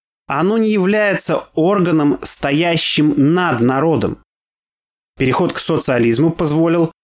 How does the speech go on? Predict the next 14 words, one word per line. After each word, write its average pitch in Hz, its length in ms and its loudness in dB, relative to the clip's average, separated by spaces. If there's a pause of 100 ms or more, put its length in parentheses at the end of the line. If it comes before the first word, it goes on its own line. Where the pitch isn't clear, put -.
(380)
цитата, 156 480 -2
"превратить 165 720 -2
государство 151 720 0
из - 280 -2
органа, 123 380 0
стоящего 135 680 -2
над 160 300 0
обществом, - 560 -4 (180)
в 113 160 0
орган 156 460 0
этому 143 380 0
обществу 143 760 -2
всецело 139 640 0
подчиненный". 165 840 0